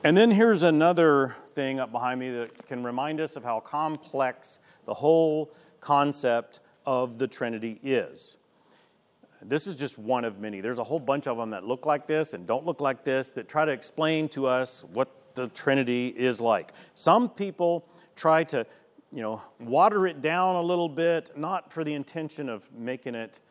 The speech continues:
unbiblical, but for, so that people understand. We talk to kids and we'll say, "Well, it's kinda like, uh, water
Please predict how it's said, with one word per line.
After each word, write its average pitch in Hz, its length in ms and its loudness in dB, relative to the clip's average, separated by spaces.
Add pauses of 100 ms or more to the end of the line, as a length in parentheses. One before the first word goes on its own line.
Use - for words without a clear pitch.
(340)
unbiblical, 123 680 -4
but 117 280 -6
for, 131 220 -8
so - 240 -6
that - 180 -10
people 180 260 -8
understand. 156 500 -8 (360)
We 123 80 -10
talk 170 220 -2
to 131 60 -10
kids 123 300 0
and 113 80 -4
we'll 127 100 0
say, 127 200 -4
"Well, 160 260 0
it's 151 120 -8
kinda 170 180 -6
like, 156 180 -4 (720)
uh, 104 280 -10
water 131 560 2